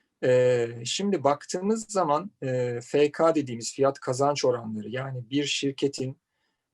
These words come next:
gerçekten kazandığı para ile onun borsadaki fiyatı arasındaki oran, e, çok yükselmiş durumda bütün dünyada. Türkiye'de belki değil dolar bazında baktığımız zaman ama, e, dünyada, Amerika'da ve başka borsalarda çok yükselmiş durumda.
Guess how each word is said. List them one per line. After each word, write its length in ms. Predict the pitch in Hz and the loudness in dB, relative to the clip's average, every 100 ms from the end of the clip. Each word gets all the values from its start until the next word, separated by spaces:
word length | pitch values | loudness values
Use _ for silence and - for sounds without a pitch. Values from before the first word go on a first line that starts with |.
| 127 | 0
gerçekten 600 | 131 151 - - 143 135 | 2 2 0 -2 -2 0
kazandığı 600 | 135 127 135 131 131 135 | -2 0 0 0 0 0
para 280 | - 131 175 | 2 2 4
ile 380 | 139 113 151 - | 2 0 -2 -4
onun 280 | 135 151 139 | -6 -2 4
borsadaki 540 | 139 147 139 123 - | 4 4 0 -4 -10
fiyatı 400 | - 131 131 180 | -6 -2 0 2
arasındaki 580 | 139 123 - 120 123 - | 2 0 -4 -12 -8 -6
oran, 460 | - 131 135 190 - _ _ _ _ | -2 0 0 0 -4 _ _ _ _
e, 140 | 135 127 | -8 -2
çok 240 | 185 160 | 0 0
yükselmiş 500 | 143 - 131 113 - | -2 0 0 0 -6
durumda 360 | 113 107 104 104 | -6 -8 -8 -12
bütün 280 | 127 147 131 | -8 -6 -4
dünyada. 580 | 120 113 104 110 175 - | -6 -6 -6 -4 -4 -6
Türkiye'de 500 | - 156 147 165 160 | -2 -2 2 2 2
belki 340 | 156 151 143 147 | 4 2 2 -2
değil 180 | 143 113 | -2 -2
dolar 340 | 123 123 127 | -4 -4 -4
bazında 360 | 117 110 120 117 | -6 -6 -8 -8
baktığımız 440 | 117 - 131 147 | -10 -12 -12 -6
zaman 220 | 214 233 | -4 -2
ama, 280 | 254 175 - _ _ - | -2 -2 -4 _ _ -4
e, 40 | 127 127 120 117 113 110 110 139 | -2 0 -2 -4 -6 -6 -8 -8
dünyada, 500 | 123 135 135 135 165 | -6 -4 -2 0 0
Amerika'da 580 | 151 135 139 - 127 131 | -2 -2 -4 -2 -2 -2
ve 140 | 123 | -4
başka 340 | 127 - 156 131 | -4 -4 -2 0
borsalarda 540 | 120 - 117 104 180 | 0 -2 -10 -10 -4
çok 240 | - 175 | -2 -2
yükselmiş 520 | 139 - 127 110 - - | -4 -4 -4 -4 -10 -10
durumda. 360 | 107 113 220 | -8 -4 -4